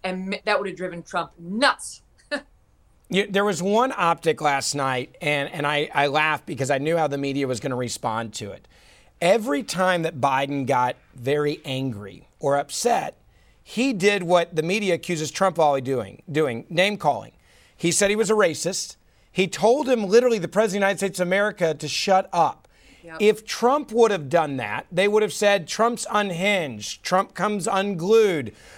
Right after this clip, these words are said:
Speaker 2: Dr-, Trump is erratic and cannot be trusted with nuclear codes." We've, we've seen this play out before. But you saw last night, when Biden got really irritated very quickly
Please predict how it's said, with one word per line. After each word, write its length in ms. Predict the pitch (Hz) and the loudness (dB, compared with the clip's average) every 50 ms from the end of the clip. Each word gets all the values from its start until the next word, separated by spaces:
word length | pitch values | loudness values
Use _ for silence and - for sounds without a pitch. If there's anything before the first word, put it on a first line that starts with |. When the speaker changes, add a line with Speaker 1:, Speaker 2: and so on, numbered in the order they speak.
| - - | -18 -10
Speaker 2:
Dr-, 380 | 131 120 151 185 202 - - - | -4 0 2 2 2 2 0 -6
Trump 320 | - - 208 220 233 - | -2 2 2 2 4 4
is 220 | 226 214 185 - - - | 2 2 2 0 -2 0
erratic 560 | 208 190 196 202 196 196 202 196 175 143 - | 0 2 4 4 6 4 4 4 2 0 -2
and 120 | 156 151 143 | -4 -6 -4
cannot 280 | - 175 190 190 196 | -2 0 0 0 0
be 100 | 190 190 | -2 -4
trusted 460 | 170 - - 202 208 202 - - 196 185 | -6 -2 2 2 2 2 0 -4 -4 -4
with 100 | 190 175 | -2 -2
nuclear 400 | 185 196 165 - 185 190 190 180 | -2 -4 -4 -4 -2 -2 -2 -4
codes." 560 | - - 233 262 240 170 123 107 104 - 147 | -2 0 0 2 2 0 0 -4 -10 -10 -6
We've, 240 | 156 170 175 170 - | -4 -4 -4 -4 -4
we've 180 | 185 185 156 | -4 -4 -4
seen 280 | - - 220 220 214 190 | -2 0 0 0 0 0
this 180 | 185 170 - | -2 -2 -2
play 240 | - - 202 185 180 | -4 -2 0 2 4
out 180 | 180 175 165 - | 4 2 2 0
before. 460 | 160 156 - - 160 147 123 110 110 - - - - - - - - _ _ | -2 -4 -2 0 0 0 0 -2 -4 -8 -14 -20 -20 -20 -20 -20 -20 _ _
But 220 | 156 208 226 - | 2 2 2 2
you 300 | - 196 226 262 302 311 | 0 0 2 2 2 2
saw 400 | - - - - 233 240 240 233 | 0 0 2 4 4 6 6 6
last 340 | 214 202 196 185 180 - - | 6 6 6 4 4 0 0
night, 300 | 196 185 160 131 113 - _ _ _ _ _ _ _ | 0 0 0 0 -4 -8 _ _ _ _ _ _ _
when 300 | - 170 180 190 190 156 | 0 0 0 2 0 0
Biden 400 | 135 180 185 214 247 262 277 269 | 2 4 4 6 4 4 2 4
got 180 | 240 247 226 - | 4 4 4 4
really 260 | 214 208 202 190 180 175 | 2 0 2 2 2 2
irritated 560 | 175 175 175 170 - - 139 117 113 110 107 | 2 2 0 0 -2 -2 -2 -4 -4 -4 -2
very 200 | 131 143 147 151 | 0 0 0 -2
quickly 520 | 147 - 151 139 - - - - - _ | -2 -2 -4 -4 -4 -6 -12 -16 -16 _